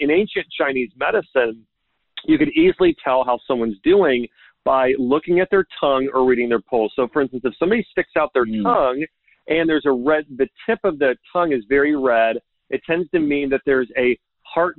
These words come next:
Speaker 1: deficiency. Maybe there's inflammation in there. If your tongue is too pale, it means there's a blood
Speaker 2: Mm.
Speaker 1: deficiency. People need to build their blood and have anemia. If there's a coating on the tongue, we, in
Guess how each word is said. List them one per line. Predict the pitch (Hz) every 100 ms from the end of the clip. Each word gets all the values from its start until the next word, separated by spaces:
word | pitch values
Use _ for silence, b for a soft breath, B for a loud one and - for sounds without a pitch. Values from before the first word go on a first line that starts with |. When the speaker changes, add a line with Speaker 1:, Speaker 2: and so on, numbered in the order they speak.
| 151
Speaker 1:
deficiency. | - 123 - 104 120
Maybe | 123 147
there's | 143 127 - 160
inflammation | 151 147 139 135 147 - 131 113
in | 110
there. | 107
If | 104
your | 123 -
tongue | 139 139
is | 120 -
too | 170 135 _ -
pale, | 190 202 123 - _ _ _ -
it |
means | 151 139
there's | 147 139
a | 110
blood | 127 156 165
Speaker 2:
Mm. | -
Speaker 1:
deficiency. | 139 92 113 - 107
People | 143 139
need | 139 127
to | 107
build | 135 135
their | 127 117 117
blood | 127 127
and | 120 123
have | 117
anemia. | 120 131 147 131 110
If | -
there's | 127 117
a | 117 - -
coating | 180 208 214 180 147
on | 131
the | 113 -
tongue, | 120 107 98 _ b b 151
we, | 165
in | 151